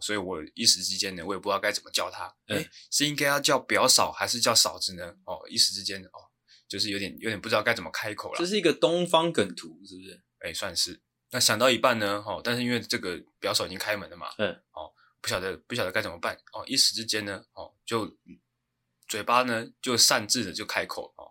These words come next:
Speaker 1: 不知道要叫表嫂还是嫂子，哦。
Speaker 2: 嗯。
Speaker 1: 哦，不小心就开口说：“啊，婊子你好。”
Speaker 2: <laughs> OK。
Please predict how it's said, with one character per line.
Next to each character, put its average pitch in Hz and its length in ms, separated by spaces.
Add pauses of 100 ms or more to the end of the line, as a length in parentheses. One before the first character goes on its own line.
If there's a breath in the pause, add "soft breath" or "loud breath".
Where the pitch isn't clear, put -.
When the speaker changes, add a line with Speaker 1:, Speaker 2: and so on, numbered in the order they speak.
(260)
Speaker 1:
不 147 80
知 139 140
道 127 140
要 127 100
叫 117 220
表 80 240
嫂 - 200
还 - 80
是 80 60
嫂 - 200
子， - 120 (160)
哦。 - 80 (160)
Speaker 2:
嗯。 98 100 (140)
Speaker 1:
哦， 85 180 (120)
不 113 80
小 107 120
心 104 140
就 101 100
开 107 160
口 73 140
说 - 120
：“啊， - 120 (500)
婊 92 160
子 92 140
你 90 120
好。” - 220 (200)
Speaker 2:
<laughs> 240 60 (3000 loud breath)
OK。 135 460